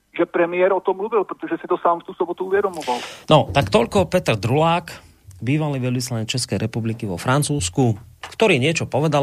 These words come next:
Speaker 2: ale tieto jeho slova samozrejme zanikli v tom ošiali, ktorý tu dnes máme.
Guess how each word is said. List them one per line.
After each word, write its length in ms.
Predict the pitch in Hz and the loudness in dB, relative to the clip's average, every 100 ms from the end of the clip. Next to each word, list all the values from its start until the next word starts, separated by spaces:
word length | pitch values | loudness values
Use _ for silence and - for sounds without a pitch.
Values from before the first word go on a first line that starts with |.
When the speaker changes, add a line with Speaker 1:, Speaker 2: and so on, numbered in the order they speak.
| 139 | 4
Speaker 2:
ale 160 | 123 | 2
tieto 240 | 127 123 113 | 0 -2 -2
jeho 160 | 120 | -2
slova 240 | - 110 98 | -2 0 0
samozrejme 480 | - 107 101 101 | -2 -2 0 0
zanikli 560 | 85 101 127 135 - 90 | 4 6 6 4 -2 -8
v 120 | 82 - | -6 -4
tom 180 | 80 85 85 - - _ _ _ _ _ | -2 -2 -4 -10 -20 _ _ _ _ _
ošiali, 560 | 95 107 - 123 120 117 | 2 4 4 2 0 -2
ktorý 320 | - 98 92 | -4 -6 -4
tu 80 | 101 | -4
dnes 240 | 87 80 | -4 -2
máme. 400 | 90 110 147 143 | 0 2 4 2